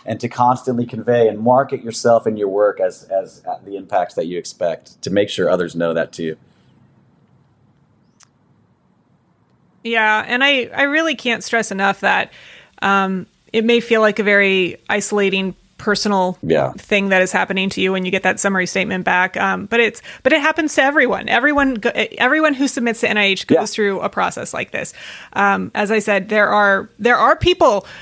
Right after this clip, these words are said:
Speaker 2: uh, and, and, you know, one of my favorite stories is, you know, I had a client who was, uh, going to submit to, um, you know, D O D, so different agency, but, um, they submitted their, um, pre-proposal, and D O D said, "We're not interested."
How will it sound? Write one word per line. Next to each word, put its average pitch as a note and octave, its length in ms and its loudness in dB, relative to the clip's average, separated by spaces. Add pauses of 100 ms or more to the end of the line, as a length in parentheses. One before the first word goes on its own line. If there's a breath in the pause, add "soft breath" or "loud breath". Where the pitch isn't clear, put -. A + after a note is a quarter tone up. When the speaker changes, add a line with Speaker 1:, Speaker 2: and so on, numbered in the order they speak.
(140 loud breath)
Speaker 2:
uh, G#3+ 420 2
and, A3 320 2
and, A3 300 0
you A#3 140 0
know, G#3 100 4
one A3+ 220 0
of A#3+ 40 2
my A3 120 2
favorite G3+ 300 -2
stories G3+ 380 0
is, G3 320 -2
you G#3 140 -2
know, F#3+ 200 -2
I G3+ 200 0
had G3+ 200 0
a F#3+ 180 2
client G3+ 460 0
who G3 220 2
was, F#3+ 380 0
uh, G3 140 2
going G3+ 260 0
to G3 100 0
submit G3 280 -2
to, G3+ 240 0
um, F#3 360 -2
you G#3 60 -2
know, G3+ 100 2
D G3+ 220 2
O F#3+ 60 0
D, - 240 -2
so - 340 -2
different A#3+ 260 2
agency, F#3+ 400 0
but, G3 240 0 (440 loud breath)
um, G3+ 260 2
they G#3 560 4
submitted A#3 540 2
their, G3+ 400 4
um, G3 320 0 (140)
pre-proposal, G#3 1120 -2
and G3+ 260 2
D G#3 120 4
O G3+ 100 2
D G3 160 -2
said, F#3+ 400 0
"We're G#3+ 220 0
not G#3 180 2
interested." F#3+ 500 -2